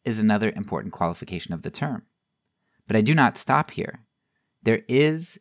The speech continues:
an uninjurious, benevolent physical force. There are cases in which it would not only be allowable,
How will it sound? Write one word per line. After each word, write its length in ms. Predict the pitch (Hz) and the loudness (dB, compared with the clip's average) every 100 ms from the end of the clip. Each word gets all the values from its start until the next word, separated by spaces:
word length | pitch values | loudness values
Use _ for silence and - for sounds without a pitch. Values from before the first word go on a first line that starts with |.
| _ 110 | _ -2
an 380 | 110 110 107 - _ - - | 2 2 0 -4 _ -20 -2
uninjurious, 920 | 107 127 123 143 113 104 104 101 104 | 2 4 2 -2 0 2 4 2 0
benevolent 680 | - 92 92 101 104 107 - - | 0 2 2 0 0 -2 -4 -8
physical 340 | 90 98 87 | -6 -4 -8
force. 580 | - 120 110 - - - _ _ _ _ - | -8 -6 -6 -8 -16 -18 _ _ _ _ 0
There 220 | 113 - | 0 2
are 180 | 117 113 | 2 0
cases 680 | - - 156 - - - - | -2 -2 -2 -2 -6 -8 -8
in 220 | - 98 | -2 -2
which 180 | 107 - | -2 -4
it 100 | - | -4
would 220 | 98 92 | -4 -2
not 280 | 113 139 - | 0 0 0
only 240 | 120 120 | -2 0
be 140 | 113 110 | 0 2
allowable, 800 | 95 98 120 156 98 - - | 2 4 4 2 -2 -6 -10